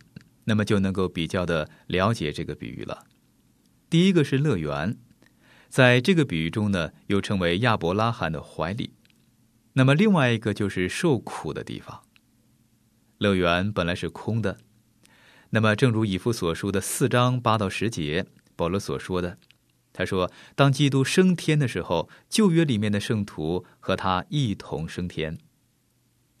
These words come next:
根据启示录的二十章十一到十五节经文的记载，末日审判的时候，阴间会交出不信主的人，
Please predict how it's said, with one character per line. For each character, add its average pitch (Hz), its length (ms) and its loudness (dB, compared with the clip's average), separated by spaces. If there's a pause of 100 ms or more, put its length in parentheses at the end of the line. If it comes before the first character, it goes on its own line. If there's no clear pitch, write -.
(800)
根 175 160 6
据 170 200 4
启 - 220 2
示 127 120 0
录 160 180 2
的 127 80 2
二 151 160 2
十 110 160 -2
章 123 200 2
十 113 200 -2
一 131 80 2
到 123 140 2
十 143 180 -2
五 123 180 2
节 82 240 -2
经 170 220 0
文 131 100 2
的 113 80 0
记 110 160 -2
载， - 360 -6 (500)
末 127 200 4
日 120 140 4
审 95 160 -2
判 101 160 -2
的 98 80 0
时 85 140 -6
候， 82 240 -2 (260)
阴 143 200 6
间 135 280 4
会 104 160 0
交 110 220 0
出 120 200 0
不 120 220 -4
信 151 300 0
主 76 160 -8
的 69 80 -6
人， 71 300 -4